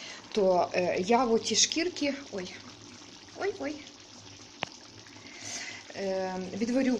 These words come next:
куряче філе, в мене ще є. І, до речі, тут є та-, також трошки м'яска. Зараз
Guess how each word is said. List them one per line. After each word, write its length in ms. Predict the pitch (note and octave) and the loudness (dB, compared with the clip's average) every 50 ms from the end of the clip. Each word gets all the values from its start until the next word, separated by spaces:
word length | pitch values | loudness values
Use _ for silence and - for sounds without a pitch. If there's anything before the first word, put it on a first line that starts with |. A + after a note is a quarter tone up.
| - - | 0 2
куряче 340 | A#3+ A#3 A#3 A#3 - - A3+ | 2 2 2 4 2 2 2
філе, 300 | - - D4+ E4 F4+ F4+ | 2 2 4 4 4 4
в 60 | D#4 | 4
мене 220 | A#3+ G3 G3 F#3+ | 2 2 2 2
ще 200 | G3 - - G3+ | 2 2 2 0
є. 260 | F3 D#3+ E3 E3+ D#3+ D#3+ - - - - - - - - - - - - - - - - - - | -2 -6 -8 -10 -12 -12 -14 -16 -16 -18 -16 -16 -16 -16 -16 -16 -16 -16 -16 -16 -16 -16 -10 -4
І, 200 | - G#3 F#3+ D#3+ | 0 2 2 4
до 120 | F#3 A#3 | 6 8
речі, 200 | B3+ C#4+ C#4+ D#4 | 6 8 6 4
тут 280 | D4 C#4+ C4+ C4+ - A#3+ | 2 0 0 0 2 2
є 80 | B3 A#3 | 2 4
та-, 160 | - C4+ - | 4 2 2
також 340 | - - B3 A#3+ A#3 G3 - | 4 2 2 4 2 0 -2
трошки 360 | - G3+ F#3 - - - G3+ | -2 -2 -2 -2 0 0 -2
м'яска. 460 | F#3 F3+ D#3+ D#3+ - - - - D3 - - - - - - - - - - - - - - - - - - - - | 0 0 -2 -2 -4 -6 -8 -10 -10 -10 -12 -14 -18 -18 -18 -18 -20 -18 -16 -12 -12 -12 -12 -12 -16 -18 -16 -14 -12
Зараз 320 | E3+ D3+ - - - - | -12 -12 -10 -10 -10 -10